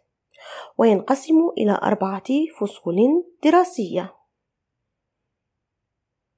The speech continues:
أما الطور الثالث والأخير، دكتوراه، فلعل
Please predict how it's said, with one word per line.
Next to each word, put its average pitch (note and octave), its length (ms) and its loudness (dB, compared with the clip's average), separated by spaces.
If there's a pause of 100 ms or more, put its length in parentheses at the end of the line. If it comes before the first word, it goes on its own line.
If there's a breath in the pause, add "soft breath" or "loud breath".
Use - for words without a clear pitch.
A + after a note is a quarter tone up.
(1200)
أما F#4+ 200 4
الطور B3 400 0
الثالث A#3+ 520 -2
والأخير، A#3+ 720 0 (420)
دكتوراه، F3+ 720 -4 (520)
فلعل B3+ 400 2